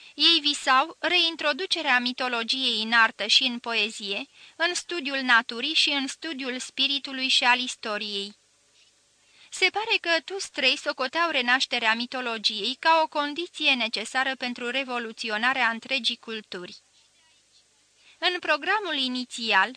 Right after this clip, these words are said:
ei cereau clar o nouă mitologie care să stea în slujba rațiunii. Acesta era punctul de vedere inedit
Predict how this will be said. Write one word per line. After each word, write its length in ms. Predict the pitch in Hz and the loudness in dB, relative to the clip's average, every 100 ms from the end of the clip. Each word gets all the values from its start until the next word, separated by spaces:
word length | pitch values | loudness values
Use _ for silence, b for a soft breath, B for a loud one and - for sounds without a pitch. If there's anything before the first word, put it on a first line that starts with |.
| _ | _
ei 240 | - 294 349 | -2 0 2
cereau 380 | - 311 285 269 | 0 4 4 4
clar 420 | - 262 233 277 | 2 6 6 4
o 220 | - 311 302 | 2 2 4
nouă 300 | 320 370 330 | 0 0 -2
mitologie 760 | 302 277 269 247 220 240 269 | -2 -6 -4 -4 -4 -4 -4
care 240 | 302 311 294 | 0 0 0
să 160 | - 269 | -2 -6
stea 220 | - 311 | -4 -2
în 140 | 269 | -2
slujba 540 | 254 - 269 269 262 262 | -4 -8 -6 -2 0 2
rațiunii. 720 | 247 254 269 247 202 196 202 _ _ _ _ b b b | 2 0 -6 -8 -8 -10 -12 _ _ _ _ b b b
Acesta 500 | 294 330 392 - 294 | 6 6 -2 0 2
era 220 | 247 247 | 4 4
punctul 440 | - 294 269 247 | 2 -8 -6 -6
de 120 | 233 | -4
vedere 420 | 247 233 226 262 247 | -2 -2 -2 0 0
inedit 600 | 247 294 247 214 233 | 0 -2 -2 -4 -8